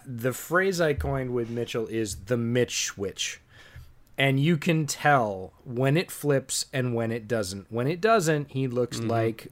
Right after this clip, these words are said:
Speaker 1: the little Bambi. He looks like the scared deer in headlights. He doesn't have any idea what he's doing, which is about fifty-three minutes worth of, of yesterday's game versus the Lions. Once it flips,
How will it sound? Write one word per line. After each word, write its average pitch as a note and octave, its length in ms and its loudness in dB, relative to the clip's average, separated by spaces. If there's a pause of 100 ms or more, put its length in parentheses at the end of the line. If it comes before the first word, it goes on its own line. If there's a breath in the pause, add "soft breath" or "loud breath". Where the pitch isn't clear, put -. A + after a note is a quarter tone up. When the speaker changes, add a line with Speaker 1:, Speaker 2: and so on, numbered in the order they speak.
(140)
Speaker 1:
the C3 180 2
little C#3+ 300 6
Bambi. F#2+ 640 -2 (100)
He B2 140 -2
looks B2 260 -2
like A#2 200 -2
the A#2+ 80 -6
scared C#3 400 0
deer C3 240 4
in B2+ 80 -2
headlights. A2+ 640 -2 (400 loud breath)
He A#2+ 120 -4
doesn't A#2+ 280 2
have A#2+ 160 2
any A#2+ 180 0
idea C#3+ 380 6
what C#3+ 80 4
he's C#3+ 160 2
doing, B2 260 0
which D#3 180 2
is G#3 120 0
about A3 260 2
fifty-three G#3 760 0
minutes E3+ 440 2
worth B2+ 220 0
of, A#2 180 -2 (160)
of B2 300 -2
yesterday's A2 560 0
game G#2+ 320 -6
versus G#2 300 -6
the G2 100 -12
Lions. F#2+ 500 -10 (880 loud breath)
Once C#3+ 580 2
it C4 160 2
flips, G#3 680 2